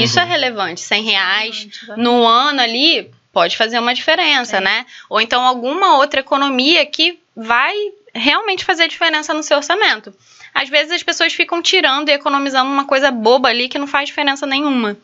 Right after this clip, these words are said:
Speaker 2: Uhum.
Speaker 1: Então não é, não é só isso, né? Você tem que olhar todo o contexto, olhar todo o seu orçamento. Então essa é uma dúvida que eles falam muito, trazem muito, e também é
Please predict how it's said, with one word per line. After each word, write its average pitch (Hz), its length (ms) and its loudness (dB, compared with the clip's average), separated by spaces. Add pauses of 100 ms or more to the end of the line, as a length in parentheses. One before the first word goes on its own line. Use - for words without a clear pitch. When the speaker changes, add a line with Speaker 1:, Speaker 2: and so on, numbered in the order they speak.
(120)
Speaker 2:
Uhum. 113 400 -8
Speaker 1:
Então 214 460 -2
não 247 260 -2
é, 254 720 0
não 233 340 0
é 262 160 0
só 294 220 0
isso, 226 420 -2
né? 190 320 0
Você 196 240 -12
tem 202 180 -8
que 208 80 -8
olhar 214 300 0
todo 247 380 -6
o - 40 -10
contexto, 220 720 -2
olhar 196 220 -2
todo 240 580 -4 (320)
o 196 100 -8
seu 208 260 -2
orçamento. 214 800 -4 (520)
Então 196 160 0
essa 202 180 -2
é 233 40 -2
uma 233 160 0
dúvida 220 300 -4
que 226 80 -4
eles 226 140 -2
falam 226 240 0
muito, 262 480 -4 (480)
trazem 220 380 -2
muito, 233 420 -2
e 262 140 -2
também 262 720 0
é 233 1080 -2